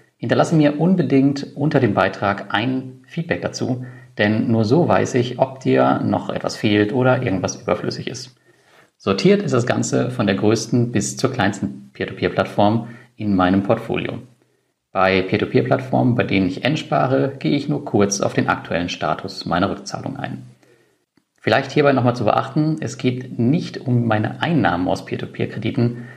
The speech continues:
auch wenn ihr natürlich Screenshots und, ähm, ja, meine Konten sehen werdet. Gerade bei der kürzlichen Groupier-Pleite habe ich viele überraschte Blicke gesehen, weil ich dort gar nicht so stark investiert bin,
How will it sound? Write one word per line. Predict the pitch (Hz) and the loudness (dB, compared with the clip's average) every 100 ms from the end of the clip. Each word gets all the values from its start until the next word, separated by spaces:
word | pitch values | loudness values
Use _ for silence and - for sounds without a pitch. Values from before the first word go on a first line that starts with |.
| - | -8
auch | 117 110 | -6 -2
wenn | 117 143 143 | 0 2 2
ihr | 127 123 | 2 2
natürlich | 113 - 101 104 | 2 2 2 2
Screenshots | - - 95 - - - - | -2 -2 -2 -2 -2 -2 -4
und, | 226 170 95 98 - - | -6 -4 -2 -2 -4 -2
ähm, | 92 90 90 92 90 | 0 2 2 2 0
ja, | - 90 - | -4 -4 -2
meine | 92 | -2
Konten | - 98 117 | 0 0 -2
sehen | - 110 | -4 -2
werdet. | 113 - - - - - - - _ _ | -2 -2 -6 -14 -20 -20 -20 -20 _ _
Gerade | - 104 170 | -2 0 2
bei | 147 | 2
der | 120 113 110 | 4 2 2
kürzlichen | - 160 165 147 127 117 | 0 0 -2 -2 0 0
Groupier-Pleite | 107 101 160 165 - 80 - 120 110 | 0 -2 -2 -2 0 0 2 -2 -2
habe | 104 117 | -2 -2
ich | - | -4
viele | - 175 139 | -4 0 2
überraschte | 117 120 123 107 | 4 2 -2 -4
Blicke | 131 113 | -2 -2
gesehen, | 104 104 101 101 127 | -2 -2 0 2 2
weil | 101 92 | 2 0
ich | - | 0
dort | 107 123 - | 2 2 0
gar | - - | 0 2
nicht | 92 98 - | 2 -2 -6
so | 101 | -4
stark | 104 - - - - | -4 -2 0 0 -2
investiert | 113 113 - - 196 - | 0 -2 -4 -4 -4 -2
bin, | 92 92 120 - | 0 0 -2 -8